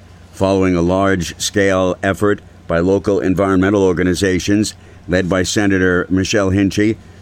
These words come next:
to block a proposal by California-based Premium Holdings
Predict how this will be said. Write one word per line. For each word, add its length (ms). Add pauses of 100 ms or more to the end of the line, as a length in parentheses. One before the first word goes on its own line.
to 100
block 340
a 60
proposal 720 (260)
by 220
California-based 1000
Premium 400
Holdings 560